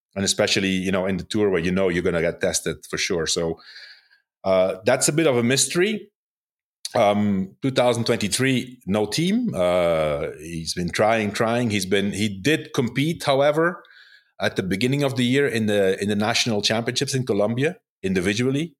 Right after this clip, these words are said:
He got third, I think, uh, third position. Um,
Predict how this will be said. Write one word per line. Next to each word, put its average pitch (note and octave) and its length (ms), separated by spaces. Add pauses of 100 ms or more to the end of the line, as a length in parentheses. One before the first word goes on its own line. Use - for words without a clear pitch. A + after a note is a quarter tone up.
He F2+ 120
got G2 240
third, G#2+ 260
I B2 80
think, D#3 360 (400)
uh, E2+ 140
third - 280
position. G2+ 400 (800)
Um, E2+ 500